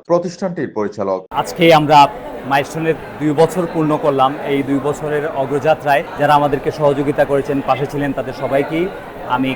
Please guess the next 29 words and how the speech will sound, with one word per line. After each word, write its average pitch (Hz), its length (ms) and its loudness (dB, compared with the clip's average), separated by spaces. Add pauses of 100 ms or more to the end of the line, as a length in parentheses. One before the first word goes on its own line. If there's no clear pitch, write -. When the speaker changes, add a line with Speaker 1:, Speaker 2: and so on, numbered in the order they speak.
Speaker 2:
কৃতজ্ঞ 151 340 0
চিত্তে 151 260 -6
স্মরণ 143 340 0
করছি, 160 300 -2
ধন্যবাদ 143 460 2
জ্ঞাপন 139 360 0
করছি। 170 200 -8
সেই 196 160 -6
সাথে 190 220 0
আপনারা 165 320 2
জানেন 156 280 0
আজকে 143 400 0 (440)
এবারে 151 360 4 (140)
এসএসসি 196 440 0
পরীক্ষার্থী 170 600 2
যে, 147 300 2
যারা 147 180 6
আমাদের 143 280 2
এখান 147 220 -2
থেকে, 139 260 -2
আহ, - 720 -4
স্পোকেন 190 380 4
ইংলিশ 180 260 2
কোর্স 185 200 0
সম্পূর্ণ 180 360 -2
করেছে, 196 340 0
প্রায় 202 200 4
দুইশো 185 300 2
শি-, 185 220 -4